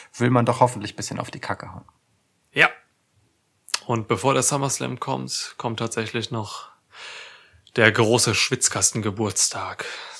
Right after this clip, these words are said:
Speaker 2: zu
Speaker 1: Oh,
Speaker 2: dem wir
Speaker 1: ja.
Speaker 2: uns, <laughs> zu dem wir bestimmt was Schönes machen werden.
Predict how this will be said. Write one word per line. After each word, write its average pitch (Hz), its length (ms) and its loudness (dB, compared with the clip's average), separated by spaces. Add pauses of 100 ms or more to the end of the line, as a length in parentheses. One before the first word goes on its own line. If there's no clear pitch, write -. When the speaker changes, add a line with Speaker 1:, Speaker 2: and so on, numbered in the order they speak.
(160)
Speaker 2:
zu - 100 6
Speaker 1:
Oh, 180 80 6
Speaker 2:
dem 110 140 4
wir - 100 2
Speaker 1:
ja. 104 100 4
Speaker 2:
uns, - 360 0
<laughs> - 180 2
zu - 220 10
dem 151 260 8
wir 131 120 8
bestimmt 110 380 0
was 110 240 0
Schönes 110 300 -4
machen 110 280 -4
werden. 107 260 -4